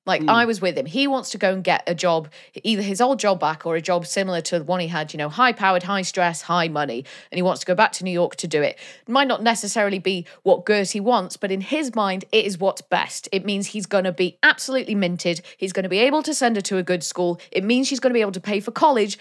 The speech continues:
Speaker 1: and they're gonna have top-notch healthcare.
Speaker 2: Mm.
Speaker 1: So I'm totally with him on that. And it's like, you can't let a seven-year-old dictate your life. It's like, "Oh, I don't wanna move. I wanna stay in New Jersey." And it's like, "Well, you're seven, so shut up, pack your
Speaker 2: Mm.
Speaker 1: suitcase, and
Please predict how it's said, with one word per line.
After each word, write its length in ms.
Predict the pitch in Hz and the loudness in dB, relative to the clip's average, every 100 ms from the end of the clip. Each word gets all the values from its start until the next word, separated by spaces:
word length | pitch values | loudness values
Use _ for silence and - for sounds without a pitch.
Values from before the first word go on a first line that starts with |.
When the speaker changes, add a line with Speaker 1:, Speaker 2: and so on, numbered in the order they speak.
| - - | -12 -6
Speaker 1:
and 80 | |
they're 80 | 202 | 0
gonna 160 | 202 190 | 2 2
have 180 | 196 170 | -2 -2
top-notch 540 | - - 196 190 - | 0 0 2 -2 0
healthcare. 600 | 190 185 170 - 135 113 - | 2 2 0 -4 -4 -4 -6
Speaker 2:
Mm. 180 | 160 151 | -6 -2
Speaker 1:
So 120 | 254 | 2
I'm 120 | 269 262 | 2 2
totally 420 | 262 311 277 285 | 2 2 2 0
with 260 | 233 294 | 0 0
him 120 | 320 247 | 0 -2
on 140 | 127 | -2
that. 240 | 113 117 - | -4 -4 -2
And 120 | 226 | -2
it's 140 | 247 254 | 0 -2
like, 220 | 220 277 | -2 -4
you 80 | 277 | -6
can't 400 | - 262 320 208 | 0 2 2 4
let 240 | 240 - | 2 2
a 20 | |
seven-year-old 800 | - 214 226 240 202 170 160 175 | -2 0 2 2 0 0 0 -2
dictate 480 | 208 214 - 208 190 | -4 -2 -4 -4 -2
your 160 | 208 214 | 0 2
life. 460 | 240 247 - - - - - | 2 2 -2 -8 -18 -10 -4
It's 120 | 233 | 0
like, 160 | 214 208 | 2 4
"Oh, 160 | 240 | 6
I 100 | 220 | 8
don't 140 | 269 220 | 6 4
wanna 160 | 226 | 2
move. 260 | 220 277 190 | 2 4 4
I 60 | 202 | 4
wanna 180 | 240 | 2
stay 200 | 233 226 | 2 2
in 60 | 220 | 2
New 120 | 220 | 0
Jersey." 460 | 185 240 285 220 165 | 4 6 6 4 -4
And 40 | |
it's 120 | 170 190 | -2 0
like, 160 | 180 - | -2 0
"Well, 260 | 208 214 190 | -2 -2 -2
you're 240 | 196 180 | -2 0
seven, 640 | - - 277 190 170 - | 0 4 6 6 2 0
so 260 | - 196 190 | -2 0 0
shut 320 | - 226 233 | 2 4 6
up, 240 | 190 240 - | 6 4 2
pack 200 | 220 151 | 0 2
your 80 | |
Speaker 2:
Mm. 80 | 147 | 0
Speaker 1:
suitcase, 460 | 190 185 202 233 233 | 0 0 0 2 0
and 140 | 214 | -2